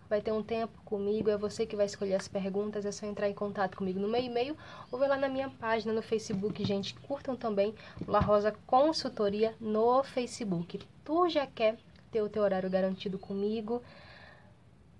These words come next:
de forma mais prática, direta? Vai aqui na descrição, todos os meus vídeos tem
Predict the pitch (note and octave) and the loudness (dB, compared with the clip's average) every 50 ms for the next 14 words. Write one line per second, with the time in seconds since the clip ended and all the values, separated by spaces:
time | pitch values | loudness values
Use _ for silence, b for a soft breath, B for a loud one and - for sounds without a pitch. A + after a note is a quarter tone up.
0 | - - - G3+ G#3+ G#3+ - - A#3 A3 G#3 G3+ G#3+ G#3+ G#3 G#3 G#3 G3+ G3+ G3 | -20 -20 -12 -10 -10 -10 -2 2 4 4 4 2 2 2 4 4 4 4 2 2
1 | G3 G3+ - - - - - C4 C#4 D4+ - - - C4+ B3+ - - A3 G3+ F#3 | 0 0 -4 -10 4 10 10 10 10 10 4 0 -4 -4 -4 2 2 2 4 4
2 | G3+ F#3+ G3 G3 G3+ A#3 - - - C#4 C4 C4+ C#4+ B B B B B B B | 6 6 6 6 6 4 2 2 6 8 8 8 8 B B B B B B B
3 | B B B B B - - G3 G3+ G3 G3+ G3 G#3+ G#3 G3 G3 - - - G#3+ | B B B B B -14 -2 0 0 0 0 0 0 0 0 0 -2 -4 -4 -4
4 | G#3+ A3 - - G#3+ G#3+ B3+ C4+ C4 - - B3+ C4 C4+ C#4 B3+ A#3+ A#3 G#3+ A3 | -2 -4 0 2 2 2 2 0 -4 -4 -2 -2 -2 -2 -4 -6 -6 -4 -2 -2
5 | G#3 G3 G3 F#3+ F#3 F#3+ G3+ G3 F#3+ G3+ - - - G#3 G#3 A#3 | 0 0 -2 -2 0 0 0 -2 -2 -6 -8 -2 0 0 0 0